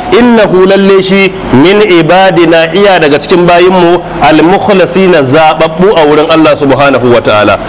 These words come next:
ولقد همت به، haqiqa ta yi nufin Yusuf da zina. وهم بها، shi ma ya nufe ta. Wannan shine tafsiri ɗaya cikin guda hudu, kuma jumhur ɗin sahabbai shine tafsirin da suka yi. Kuma Sheikh Muhammad Salih Al-Uthaymin rahimahullah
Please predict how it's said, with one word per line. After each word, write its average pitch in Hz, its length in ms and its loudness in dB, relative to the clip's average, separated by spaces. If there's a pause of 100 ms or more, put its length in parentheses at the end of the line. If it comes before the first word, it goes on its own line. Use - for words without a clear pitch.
(360)
ولقد 185 460 0
همت 202 480 0
به، 143 320 0
haqiqa 165 680 -2
ta 165 180 0
yi 170 160 0
nufin 160 420 0
Yusuf 143 260 0
da 123 120 0
zina. 131 320 0 (680)
وهم 180 440 0
بها، 143 340 0
shi 190 240 -2
ma 180 180 2
ya 180 180 0
nufe 131 300 -2
ta. 120 180 -2 (840)
Wannan 202 180 2
shine 190 240 0
tafsiri 185 500 -2
ɗaya 170 160 0
cikin 190 260 0
guda 147 160 2
hudu, 160 240 0
kuma 180 180 0
jumhur 170 460 0
ɗin 185 180 0
sahabbai 151 560 -2 (240)
shine 196 320 0
tafsirin 180 460 0
da - 80 0
suka 147 240 0
yi. 107 160 0 (420)
Kuma 208 160 2
Sheikh 240 240 -2
Muhammad 196 380 0
Salih 202 260 0
Al-Uthaymin 180 460 0
rahimahullah 185 540 0